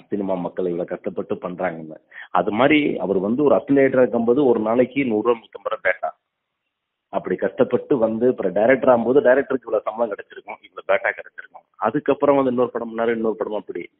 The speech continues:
அப்புறம் அதுக்கப்புறம் நடிகரா, first first நடிகரா போகும்போது அவருக்கு எவ்வளவு சம்பளம் கொடுத்திருப்பாங்க? ரொம்ப பஞ்ச-, ரொம்ப, ரொம்ப கம்மியா தான் கொடுத்திருப்பாங்க.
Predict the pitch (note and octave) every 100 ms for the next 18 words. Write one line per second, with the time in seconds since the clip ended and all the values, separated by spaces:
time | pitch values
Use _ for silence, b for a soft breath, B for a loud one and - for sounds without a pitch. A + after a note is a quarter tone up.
0 | _ b - C3+ B2+ E3 E3 - E3+ C#3+
1 | C#3+ D#3 C#3 C3 B2+ C3 C3+ D#3+ C#3+ C3
2 | C#3 C3+ A#2 B2 C#3 B2+ A2 G2+ B2 C3
3 | A2 A2+ G#2+ G2 - _ F#2 - - _
4 | _ _ _ _ _ - F2+ A#2+ B2+ A#2
5 | B2 A#2 A#2 C#3 D#3 D#3+ B2 A#2+ A#2+ A#2
6 | B2+ - - - E2+ D#2+